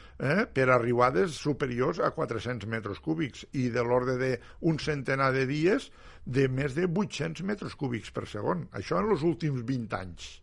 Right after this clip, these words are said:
eh? I en estos últims vint anys també hem vist i veiem que la mo-, la, diguem-ne, la regulació que s'està fent del conjunt de la conca, de tots els rius afluents i tota la cosa,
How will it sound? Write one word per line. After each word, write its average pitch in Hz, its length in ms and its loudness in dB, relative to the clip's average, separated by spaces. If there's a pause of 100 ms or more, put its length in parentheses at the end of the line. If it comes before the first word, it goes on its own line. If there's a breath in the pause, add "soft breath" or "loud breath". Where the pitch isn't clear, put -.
(180)
eh? 214 140 -2 (500 loud breath)
I 135 160 4
en 139 80 2
estos 147 240 0
últims 143 320 -2
vint 160 160 -2
anys 170 220 -4
també 170 160 0 (100)
hem 139 160 2
vist 208 540 -2 (420 loud breath)
i 135 80 4
veiem 180 460 4 (180)
que 147 220 4 (100)
la 127 240 4
mo-, 131 400 2
la, 123 320 4
diguem-ne, 131 400 -4
la 147 160 6
regulació 139 880 4 (320 loud breath)
que 143 80 0
s'està 139 400 0
fent 160 240 0
del 139 160 2
conjunt 131 460 0
de 123 100 -2
la 117 160 2
conca, 175 400 2
de 170 160 2
tots 120 240 2
els 113 80 0
rius 120 320 0
afluents 120 480 -4
i - 60 -12
tota 127 240 -4
la - 100 -4
cosa, 165 240 -4